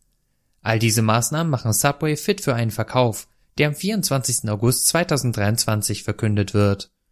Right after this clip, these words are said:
So wird Subway für neun Komma sechs Milliarden Dollar von der Rock Capital Group übernommen.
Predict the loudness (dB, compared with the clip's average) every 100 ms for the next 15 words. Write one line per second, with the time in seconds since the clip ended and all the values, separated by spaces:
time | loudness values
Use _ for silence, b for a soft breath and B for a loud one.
0 | _ _ 0 2 2 0 0 2 2 2
1 | 2 2 2 0 2 2 0 2 2 2
2 | 2 4 2 2 2 2 2 2 0 2
3 | 2 2 0 2 0 2 0 2 2 2
4 | 0 -6